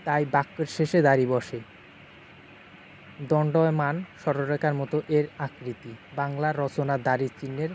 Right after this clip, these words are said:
ব্যবহার অ-, অন্যান্য জ্যোতির তুলনা বেশি। এবং এগুলোর চিহ্ন আপনারা, আহ, যদি এক নজরে দেখে রাখেন,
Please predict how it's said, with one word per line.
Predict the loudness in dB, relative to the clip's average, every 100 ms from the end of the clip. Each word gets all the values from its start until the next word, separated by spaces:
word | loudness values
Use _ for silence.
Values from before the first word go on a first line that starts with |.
| -12 -16 -6
ব্যবহার | -4 -4 -6 -8
অ-, | -14 -14 -20 -20 -16 -6
অন্যান্য | -4 -2 -4 -4 -2 -4 -4 -18 -20 -20 -20 -20 -12 2
জ্যোতির | 4 6 2 2
তুলনা | -2 0 0 0
বেশি। | 0 -2 -6 -10 -12 -20 -20 -20 -20 -20 -20 -20 -20 -20 -20 -20 -10
এবং | -6 0 0 -2 2
এগুলোর | 4 6 4 4 0
চিহ্ন | 0 2 0 -2 -4
আপনারা, | -2 0 2 2 0 -8 -20 -20 -20 -20 -20 -20 -20 -20 -12
আহ, | -10 -8 -10 -14 -20 -20 -18 -10 4
যদি | 4 4 0 0 -10 -20 -20 -20 -20 -20 -20 -20 -20 -20 -20 -20 -20 -4
এক | 0 2
নজরে | 0 2 2 4 2 0 -4 -20 -20 -16 -2
দেখে | 0 4 4
রাখেন, | 2 0 -6